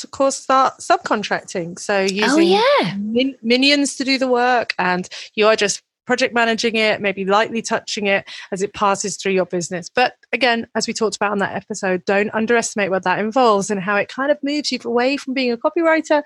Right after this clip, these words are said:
Speaker 1: and
Speaker 2: Mm.
Speaker 1: turns you into a project manager. If you're happy with that,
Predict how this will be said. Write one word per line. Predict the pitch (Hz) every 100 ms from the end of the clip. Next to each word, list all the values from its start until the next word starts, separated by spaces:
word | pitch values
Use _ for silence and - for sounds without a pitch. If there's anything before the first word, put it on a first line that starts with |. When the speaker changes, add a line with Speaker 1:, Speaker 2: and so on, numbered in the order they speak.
| - -
Speaker 1:
and | 175 175
Speaker 2:
Mm. |
Speaker 1:
turns | 170 165 190 -
you | 208
into | 208 -
a | 202
project | - 180 208 -
manager. | 196 196 180
If | 160 -
you're | 190
happy | 262 -
with | 359 370
that, | 359 403